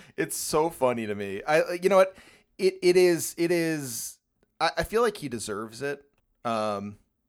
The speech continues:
I think it's really cool that Dario is the one who made it 'cause he seems very chill. Um,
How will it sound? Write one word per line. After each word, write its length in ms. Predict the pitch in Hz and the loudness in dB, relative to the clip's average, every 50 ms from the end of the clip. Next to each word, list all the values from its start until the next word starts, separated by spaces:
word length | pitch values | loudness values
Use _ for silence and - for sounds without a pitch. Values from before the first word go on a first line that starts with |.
| _ - | _ -6
I 100 | 123 123 | -6 -4
think 200 | - 156 143 147 | -4 -6 -6 -6
it's 140 | 147 - - | -8 -8 -4
really 200 | 143 135 123 113 | -4 -4 -4 -4
cool 420 | - - - 120 117 113 117 123 | -6 -10 -12 -10 -6 -6 -4 -4
that 120 | 120 113 - | -4 -4 -2
Dario 480 | 120 113 117 117 120 120 120 123 123 | -2 0 0 0 -2 -2 -2 -2 -2
is 120 | 123 120 - | -2 -4 -4
the 100 | 135 123 | -4 -4
one 100 | 123 120 | -4 -4
who 100 | 123 127 | -4 -6
made 200 | 123 123 123 127 | -4 -4 -2 -2
it 80 | 131 | -4
'cause 180 | 131 - 113 - | -4 -6 -10 -10
he 80 | - | -10
seems 300 | 117 - - 113 104 101 | -10 -10 -10 -12 -12 -10
very 240 | - 101 101 98 95 | -8 -8 -8 -8 -8
chill. 480 | 95 - - 110 101 101 101 107 110 - _ _ _ _ _ _ _ - | -10 -10 -10 -8 -6 -6 -6 -8 -10 -12 _ _ _ _ _ _ _ -12
Um, 480 | 110 104 98 95 92 92 87 87 87 | -8 -6 -4 -4 -4 -4 -6 -8 -12